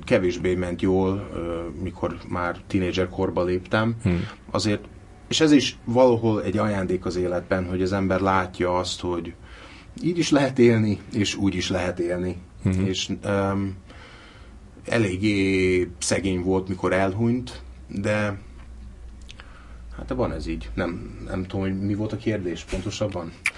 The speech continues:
Speaker 2: Hát az, hogy, hogy, hogy mennyire, ö, éltetek jól, tehát mennyire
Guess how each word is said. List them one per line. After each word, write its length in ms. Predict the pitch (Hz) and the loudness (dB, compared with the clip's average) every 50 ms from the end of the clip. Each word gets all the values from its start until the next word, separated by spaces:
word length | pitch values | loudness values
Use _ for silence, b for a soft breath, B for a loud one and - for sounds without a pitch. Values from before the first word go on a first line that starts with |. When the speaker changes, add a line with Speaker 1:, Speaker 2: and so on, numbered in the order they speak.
| B B B | B B B
Speaker 2:
Hát 180 | - 151 190 | 2 4 4
az, 120 | - 143 - | 4 2 2
hogy, 340 | - 107 98 104 101 101 95 | 2 4 4 4 4 2 2
hogy, 240 | 92 - 110 101 98 101 | 2 2 2 2 2 4
hogy 180 | 101 104 107 95 | 4 4 4 4
mennyire, 480 | 98 90 85 87 82 87 87 85 85 - | 4 4 4 4 4 4 4 4 4 2
ö, 280 | - 92 87 85 87 85 85 85 - 82 - - - - - - - - - - | 2 2 2 4 2 2 0 -2 -4 -6 -4 -4 -4 -2 -2 -2 -2 -2 -2 2
éltetek 440 | - - 85 85 - 82 82 82 - | 4 4 4 4 2 2 0 2 2
jól, 160 | - 90 82 | 2 2 2
tehát 180 | 80 - 87 87 | 2 2 2 2
mennyire 280 | 82 82 82 80 80 80 | 2 2 2 2 2 2